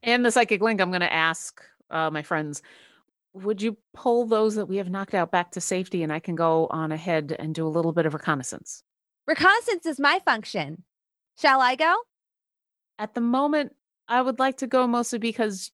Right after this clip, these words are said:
Speaker 1: you have much more firepower than I currently do.
Speaker 2: I am smaller. Reconnaissance is my primary function. And
Speaker 1: Yes,
Speaker 2: you
Speaker 1: but
Speaker 2: see her, like, little, like, eyes, like, go doot, doot, doot, doot.
Speaker 1: I understand, but
Speaker 2: Zoop,
Speaker 1: at the
Speaker 2: zoop.
Speaker 1: moment, you also
Speaker 2: Zoop.
Speaker 1: have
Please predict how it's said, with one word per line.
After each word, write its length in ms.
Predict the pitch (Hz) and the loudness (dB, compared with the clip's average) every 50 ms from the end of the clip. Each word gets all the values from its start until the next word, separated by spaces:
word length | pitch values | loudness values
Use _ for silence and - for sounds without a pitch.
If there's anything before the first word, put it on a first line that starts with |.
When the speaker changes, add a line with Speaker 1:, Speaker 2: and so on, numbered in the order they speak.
| _ | _
Speaker 1:
you 300 | _ 196 196 220 233 233 | _ -10 -6 -4 -4 -4
have 380 | 240 233 226 220 208 185 190 208 | 0 2 2 2 2 0 -6 -6
much 260 | 202 214 208 - - | -4 -6 -6 -4 -4
more 160 | 214 202 190 | -2 -2 -2
firepower 800 | 185 - - 226 226 214 202 196 - - 196 185 170 160 160 160 | -4 0 2 2 2 2 0 -4 -6 -6 -6 -6 -4 -4 -4 -4
than 180 | 143 165 156 - | -4 -4 -6 -4
I 140 | - 160 | -6 -8
currently 420 | - - - 180 - - 151 147 139 | -6 -6 -6 -6 -6 -6 -8 -10 -10
do. 240 | 143 123 - - _ _ _ _ _ _ _ _ _ _ _ _ _ _ _ | -12 -14 -16 -18 _ _ _ _ _ _ _ _ _ _ _ _ _ _ _
Speaker 2:
I 120 | - 269 285 | 2 4 4
am 160 | 269 254 254 | 6 4 2
smaller. 580 | - - - 262 262 277 311 269 190 185 185 - _ _ _ _ _ _ _ _ _ _ _ _ | 0 -4 2 4 4 4 6 4 0 -2 -4 -8 _ _ _ _ _ _ _ _ _ _ _ _
Reconnaissance 680 | 139 - - 285 311 320 359 359 - - 285 277 - 285 | -14 -6 2 4 4 6 6 4 2 -2 -4 -2 -4 -6
is 160 | 269 - - | -8 -4 -2
my 140 | 262 254 254 | -2 -2 -2
primary 540 | - - 262 262 254 254 254 247 240 240 | 4 4 6 6 6 4 2 2 2 0
function. 680 | 233 - 262 262 285 - - - 262 233 220 240 262 - _ _ _ _ _ _ _ _ _ _ _ _ - _ | 0 -2 -2 -2 -2 -4 -4 -4 -4 -6 -8 -10 -12 -18 _ _ _ _ _ _ _ _ _ _ _ _ -4 _
And 160 | 220 233 240 | 2 4 4
Speaker 1:
Yes, 0 | |
Speaker 2:
you 60 | 240 | 4
Speaker 1:
but 100 | 220 - | 2 2
Speaker 2:
see 160 | 247 254 240 247 240 | 4 4 4 6 4
her, 120 | 254 233 | 4 4
like, 280 | 226 214 196 185 - - | 6 6 4 4 2 -2
little, 320 | 208 202 196 196 190 185 | -2 0 2 2 2 2
like, 180 | 190 185 175 - - | 2 0 0 2 2
eyes, 260 | 190 180 175 180 - | 2 4 4 2 0
like, 120 | 196 180 - | -2 -6 -6
go 100 | 190 196 - - | -8 -10 -10 -12
doot, 120 | 370 - _ | -14 -12 _
doot, 120 | 370 - - | -14 -14 -14
doot, 100 | - - - _ | -18 -20 -14 _
doot. 120 | 339 339 - _ _ _ _ _ _ _ _ _ _ - - - - - - - - _ _ _ _ _ - - - - - - - - - _ _ _ | -12 -12 -12 _ _ _ _ _ _ _ _ _ _ -20 -20 -20 -20 -20 -20 -20 -20 _ _ _ _ _ -20 -20 -20 -20 -20 -20 -20 -20 -20 _ _ _
Speaker 1:
I 180 | 208 214 220 220 | 0 2 2 2
understand, 540 | 220 202 208 - - 240 226 208 196 185 | 0 -2 -6 -2 0 2 2 2 0 2
but 160 | 190 202 - 277 | 2 2 2 2
Speaker 2:
Zoop, 100 | 339 381 | 0 0
Speaker 1:
at 100 | 196 202 | 0 0
the 60 | 247 202 | 0 -2
Speaker 2:
zoop. 100 | 190 185 | -2 0
Speaker 1:
moment, 420 | 185 214 233 240 226 233 208 - | 0 2 2 2 2 0 0 0
you 180 | 208 214 202 202 | 0 2 4 6
also 300 | 196 220 220 - 220 220 | 4 4 2 0 -2 -2
Speaker 2:
Zoop. 60 | 226 | 0
Speaker 1:
have 520 | 233 196 185 180 170 185 - - - - | 2 2 2 2 0 -2 -6 -14 -20 -20